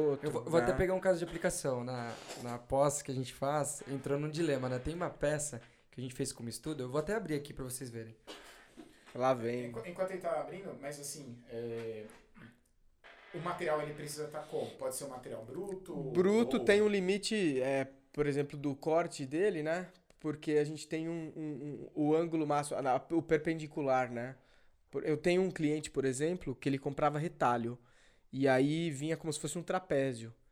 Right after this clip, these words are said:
Speaker 1: Aí, obviamente, não dava, porque o ângulo era muito grande. Então,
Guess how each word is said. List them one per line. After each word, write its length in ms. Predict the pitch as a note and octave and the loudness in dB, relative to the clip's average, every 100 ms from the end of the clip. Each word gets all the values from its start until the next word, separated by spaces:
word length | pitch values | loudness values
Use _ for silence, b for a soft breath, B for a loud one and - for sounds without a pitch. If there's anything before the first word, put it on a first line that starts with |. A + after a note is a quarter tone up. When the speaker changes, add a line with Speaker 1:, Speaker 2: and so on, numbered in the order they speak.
| _ _ - | _ _ -4
Speaker 1:
Aí, 140 | A2 | 0
obviamente, 460 | A#2+ A#2+ C3 B2+ C#3+ | 2 2 0 -2 -4
não 100 | D3+ | 2
dava, 320 | D#3+ C#3+ A#2 | 4 4 0
porque 220 | - - | -6 2
o 160 | C3 C#3+ | 4 4
ângulo 240 | F#3 D#3+ | 4 4
era 80 | B2+ | 4
muito 240 | B2 A#2 | 2 -4
grande. 440 | A#2 A2 G#2+ G#2+ A#2 B B B B - | -4 -4 -6 -10 -14 B B B B -10
Então, 600 | B2 - E3 F3+ E3+ | -2 4 6 6 2